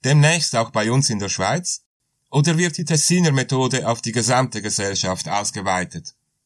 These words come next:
Doch der Widerstand wächst. Wir geben nicht auf. Wir machen uns die Welt wieder, wieder, wie sie uns gefällt.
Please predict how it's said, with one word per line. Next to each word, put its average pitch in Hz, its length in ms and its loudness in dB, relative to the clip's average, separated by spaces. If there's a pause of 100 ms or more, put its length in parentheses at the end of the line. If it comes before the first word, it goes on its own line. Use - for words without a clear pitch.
(920)
Doch 147 160 2
der 165 160 2
Widerstand 165 540 0
wächst. - 480 -4 (300)
Wir 113 120 -2
geben 170 320 0
nicht 147 220 -4
auf. 127 420 -2 (560)
Wir 82 200 -2
machen 101 460 0
uns 151 280 2
die 110 240 0
Welt 131 460 -2
wieder, 147 240 2
wieder, 123 220 -2
wie 101 180 -4
sie 131 260 0
uns 87 260 -6
gefällt. 113 800 -2